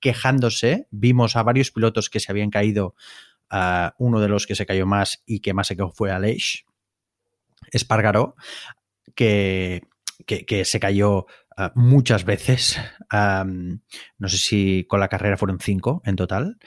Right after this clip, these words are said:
en, en tres días de, de ensayos,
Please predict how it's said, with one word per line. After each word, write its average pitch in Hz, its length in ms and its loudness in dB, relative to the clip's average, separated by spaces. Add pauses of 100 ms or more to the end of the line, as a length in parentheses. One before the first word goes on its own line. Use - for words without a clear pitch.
(300)
en, 90 720 -2
en 95 160 -2
tres 92 240 -2
días 92 300 0
de, 87 380 -2
de 98 120 -2
ensayos, 95 580 -2